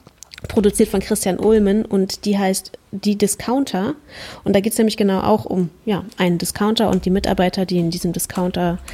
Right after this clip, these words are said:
äh, arbeiten. Und da, äh, was wollte ich sagen? Äh, genau, das ist nämlich auch eine Mockumentary und das sind so fünfzehn Minuten, neun Folgen, fünfzehn Minuten.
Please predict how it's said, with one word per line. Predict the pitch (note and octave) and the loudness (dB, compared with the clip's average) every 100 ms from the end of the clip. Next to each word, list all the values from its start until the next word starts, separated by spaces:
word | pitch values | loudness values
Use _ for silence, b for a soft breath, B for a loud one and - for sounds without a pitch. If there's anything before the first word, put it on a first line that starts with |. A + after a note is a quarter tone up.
| B B B B B - | B B B B B -4
äh, | E3+ | -2
arbeiten. | - G#3+ G#3+ F#3+ - C#4 - - - _ - | 2 4 4 2 2 2 0 -10 -20 _ -4
Und | G3+ F#3+ F#3+ F#3+ F#3+ F#3+ G3 G3 - - _ | 0 2 2 2 2 2 2 0 -6 -10 _
da, | F#3+ F#3+ G3 G3 G3 F#3+ - | -2 0 -2 -2 0 -2 -2
äh, | F#3+ F3+ F3+ | -2 0 -2
was | F#3+ - | -4 -2
wollte | G3+ | -2
ich | G#3 | 0
sagen? | G#3 G#3+ - _ _ _ _ _ _ b b b b b b | 0 -2 -4 _ _ _ _ _ _ b b b b b b
Äh, | G#3+ | 0
genau, | G#3+ G#3+ - | 2 2 2
das | G3 | 0
ist | G#3+ A3 | 2 2
nämlich | - | 2
auch | - | 2
eine | A#3 | 4
Mockumentary | A3 A#3+ A#3+ A3 A#3+ - B3 B3+ B3 | 2 2 0 2 2 2 2 4 0
und | - G3+ G3 | 0 -2 -2
das | F#3+ | -2
sind | G3+ F#3 | -2 -2
so | |
fünfzehn | E3+ G3 F#3 - F#3+ | -4 -4 -4 -2 0
Minuten, | F3 G3 G#3+ G3+ | 2 2 4 4
neun | F#3 G3+ | 4 2
Folgen, | - G3 G3+ G3 | 2 0 2 0
fünfzehn | - A3 G#3 - | 0 -2 -2 -2
Minuten. | F#3 G3 A3 A3+ | 0 2 2 2